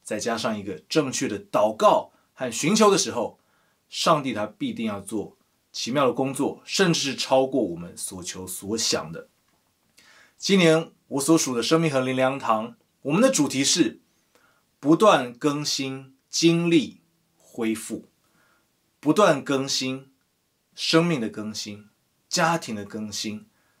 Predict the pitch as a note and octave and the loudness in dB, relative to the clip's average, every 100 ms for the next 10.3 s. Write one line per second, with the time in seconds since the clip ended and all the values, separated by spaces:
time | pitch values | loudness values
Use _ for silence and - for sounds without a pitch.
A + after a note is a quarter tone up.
0 | _ _ - C3 A2+ D3 E3 D#3+ C#3 C#3 | _ _ 0 0 0 -4 -4 -4 -8 -10
1 | - B2 B2+ _ _ _ _ _ _ F#2+ | -10 -10 -14 _ _ _ _ _ _ -12
2 | G#2 A2 A2 - _ _ _ - - - | -4 0 0 -2 _ _ _ -6 -6 -4
3 | C3 A2+ A2+ A2+ _ _ - - G#3+ A3 | -2 0 -2 -6 _ _ -2 2 4 4
4 | - G#2+ G#2+ B2+ A2+ F#2 F2 G2+ G2 - | 2 0 0 -2 -2 -6 -8 -10 -8 -8
5 | G2+ G2 _ _ _ - A#2 G2+ - A#2+ | -10 -12 _ _ _ -10 -10 -4 -2 -2
6 | G2 G2 G2+ F2 - F2 E2+ - F2+ - | -4 -8 -8 -8 -12 -14 -12 -12 -14 -18
7 | _ _ _ _ _ _ _ _ - C3 | _ _ _ _ _ _ _ _ -2 0
8 | B2+ B2 F2+ - _ - - A2 A2 A2 | 0 -2 -6 -14 _ -12 -4 -2 -2 -6
9 | - - - _ _ _ _ _ _ F2 | -10 -8 -8 _ _ _ _ _ _ -8
10 | F#2 F2 | -6 -8